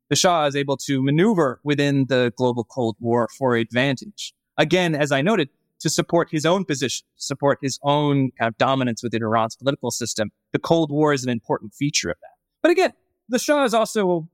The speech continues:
you know, he's an avowed anti-communist. He hates the Soviets, he hates communism,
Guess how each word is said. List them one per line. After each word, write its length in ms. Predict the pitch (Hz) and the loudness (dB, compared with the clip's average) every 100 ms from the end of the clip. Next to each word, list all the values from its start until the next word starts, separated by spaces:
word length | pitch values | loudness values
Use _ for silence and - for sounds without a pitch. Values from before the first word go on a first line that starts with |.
| - | -6
you 100 | 196 | 0
know, 160 | 156 143 | 0 0
he's 200 | 202 180 | 0 0
an 120 | 185 - | 0 0
avowed 500 | 165 143 160 170 147 143 | -2 2 2 0 -2 -2
anti-communist. 760 | 139 131 120 127 104 - - | 0 0 -2 -4 -6 -8 -10
He 80 | 131 | -2
hates 260 | 165 185 - | 0 0 -2
the 80 | - | -2
Soviets, 480 | 147 135 139 127 | 0 2 0 -2
he 80 | 131 | -2
hates 240 | 156 160 - | -2 -2 -2
communism, 560 | 131 123 123 123 123 | 0 0 0 0 -2